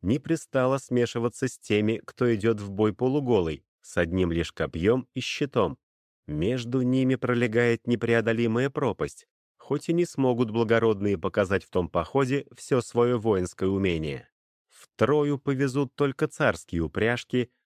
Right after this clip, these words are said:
остальная же знать будет биться в пешем строю. Колесницы и коней повезут на отдельном корабле,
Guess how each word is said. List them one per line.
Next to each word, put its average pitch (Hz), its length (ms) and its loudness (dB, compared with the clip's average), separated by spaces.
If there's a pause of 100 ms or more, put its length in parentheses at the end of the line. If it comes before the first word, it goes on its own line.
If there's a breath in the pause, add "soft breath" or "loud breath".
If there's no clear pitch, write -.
остальная 131 760 0
же 143 140 -2
знать 135 460 -2
будет 113 420 0
биться 98 420 -4
в - 80 -14
пешем 87 340 0
строю. 85 520 -2 (480)
Колесницы 90 840 -2
и 85 40 -4
коней 107 580 -2
повезут 95 500 -2
на 127 160 0
отдельном 127 440 0
корабле, 131 540 -2